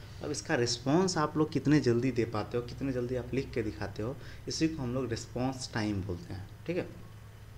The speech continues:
अगर आप पाँच सेकंड में रिस्पॉन्स कर रहे हो तो आपका रिस्पॉन्स टाइम पाँच सेकंड होगा, कोई आदमी पाँच मिनट में करता है तो उसका रिस्पॉन्स टाइम पाँच मिनट हो गया। तो इसी तरह से हमारे ऑपरेटिंग सिस्टम का परफॉर्मेंस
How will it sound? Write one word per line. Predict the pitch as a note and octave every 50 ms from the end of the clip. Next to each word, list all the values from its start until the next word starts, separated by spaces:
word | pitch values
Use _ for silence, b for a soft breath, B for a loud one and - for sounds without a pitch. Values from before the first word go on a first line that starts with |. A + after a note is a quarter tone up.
| - - - - -
अगर | B2 A2 A2 A2+
आप | A2+ A2+ G#2+ -
पाँच | A2 B2 B2
सेकंड | - - B2+ C3+ B2+
में | B2+ C3 B2
रिस्पॉन्स | B2+ B2 - B2+ B2+ B2+ B2+
कर | - C3 B2
रहे | B2+ C3+ C3+
हो | A#2+ G#2 B B B B B B B
तो | A#2
आपका | G2+ F#2 - - A#2+
रिस्पॉन्स | A2+ A2+ A2+ - - A2+ G#2+ G#2 - -
टाइम | C3+ D3+ E3
पाँच | E3 E3+ - G2 F#2+ F#2+ -
सेकंड | - - F#2 F#2 F#2 F2+
होगा, | F2+ F2+ F#2+
कोई | F#2+ - A2 A2 A2
आदमी | A2 G#2+ G#2+ A2+ A2+
पाँच | A2 - G#2+ G#2+ A2 A2 -
मिनट | G#2 G#2 G#2+ B2 B2+ B2
में | B2+ C3
करता | B2 B2+ B2 B2+ A#2
है | G2+
तो | G#2 G2+
उसका | F#2 - - G2+
रिस्पॉन्स | F#2 F2 - - - G2 F2+ - -
टाइम | - F#2 E2+
पाँच | E2 F#2+ F#2+ G2+ G#2
मिनट | B2 A#2+ A#2+ A#2+
हो | B2 A#2+ A2+
गया। | A2+ A2+ A2 A2 - B B B B B B B B -
तो | C3
इसी | A2+ - D#3+
तरह | - - C3+ C3+ C3+
से | C3 - C#3+
हमारे | B2 A#2+ A2+ A2 A2+ A2+
ऑपरेटिंग | A2 G#2+ - A2+ - C3+ C#3 C3+
सिस्टम | - A#2 G#2+ - - A#2 G#2+
का | G2 G2+ G#2+
परफॉर्मेंस | G2+ - G#2+ F#2 G2 G2+ F#2+ G2 G#2+ B2+ D#3+ E3 E3+